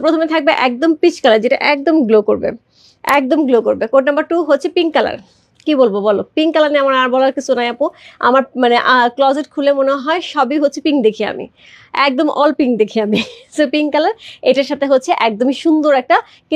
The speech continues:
থাকছে, হোয়াইট বেস কালারের সাথে থাকছে। হাই সুন্দরী দিদি, হ্যালো সাথী আপু, কেমন আছো? So এই থাকছে তিনটা কালার, প্রত্যেকটা কালার আপু কাছাকাছি, এক নাম্বার এবং তিন নাম্বারের কালারটা খুব বেশি কাছাকাছি, যদি এক না পাও তিন নিয়ে নিতে পারো। ওকে, আর দুই নাম্বারটা কিন্তু পিঙ্কের সাথে থাকছে। So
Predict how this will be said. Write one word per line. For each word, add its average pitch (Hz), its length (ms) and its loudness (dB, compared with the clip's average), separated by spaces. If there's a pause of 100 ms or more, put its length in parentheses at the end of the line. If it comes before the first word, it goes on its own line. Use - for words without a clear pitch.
থাকছে, 262 200 -2
হোয়াইট 226 520 2
বেস 226 220 2
কালারের 196 260 -6
সাথে - 180 -20
থাকছে। - 220 -12 (960)
হাই 254 220 2
সুন্দরী 285 280 -2
দিদি, 269 140 0 (100)
হ্যালো 294 180 2 (100)
সাথী 311 260 -2
আপু, 269 140 -4 (120)
কেমন 269 280 0
আছো? 262 160 -4 (540)
So - 60 -4 (120)
এই 330 140 2
থাকছে 320 280 -2
তিনটা 214 260 -2
কালার, - 200 -8 (260)
প্রত্যেকটা 320 440 -2
কালার 294 220 2
আপু 311 100 -6
কাছাকাছি, 277 500 -4 (160)
এক 262 140 -12
নাম্বার 269 240 -2
এবং 285 180 -6
তিন 269 140 0
নাম্বারের 254 260 -2
কালারটা 262 280 -2
খুব 233 80 -6 (100)
বেশি 233 200 0
কাছাকাছি, 294 500 -4 (380)
যদি 254 140 2 (160)
এক 247 140 -8
না 262 120 2
পাও 403 100 -4 (120)
তিন 269 140 -2
নিয়ে 208 160 -2
নিতে 196 180 -6
পারো। 185 160 -6 (120)
ওকে, 370 160 -4 (160)
আর 220 140 -2
দুই 240 140 -2
নাম্বারটা 254 300 -2
কিন্তু 302 200 -6
পিঙ্কের 214 300 -6
সাথে - 200 -10
থাকছে। - 200 -16 (540)
So - 40 0